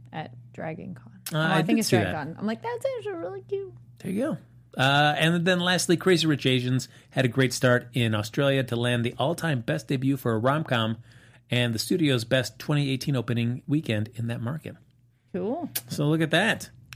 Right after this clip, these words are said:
Speaker 1: I forget his, what's, I'm blanking on his name in the movie, but his real name, Chris Pang, is, uh, the, the wet, Collins. Collins' wedding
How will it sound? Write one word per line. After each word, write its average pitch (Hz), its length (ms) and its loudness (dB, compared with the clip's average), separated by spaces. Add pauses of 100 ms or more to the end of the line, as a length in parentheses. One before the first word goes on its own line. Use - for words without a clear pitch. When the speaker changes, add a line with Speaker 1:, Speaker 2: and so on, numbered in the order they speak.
(600)
Speaker 1:
I 196 40 -18
forget 190 300 -4
his, 185 360 -10 (240)
what's, - 380 -12 (360)
I'm 202 140 -2
blanking 220 300 0
on 233 60 0
his 214 80 -2
name 240 200 2
in 240 60 2
the 233 60 2
movie, 220 280 2
but 185 280 0
his 185 180 -4
real 240 120 0
name, 180 200 -2
Chris 202 280 -8 (120)
Pang, 196 340 -2
is, 165 300 -6
uh, 156 480 -4 (300)
the, 175 180 -6 (1000)
the 190 80 0
wet, 196 240 0
Collins. 254 580 0 (120)
Collins' 311 420 2
wedding 226 480 0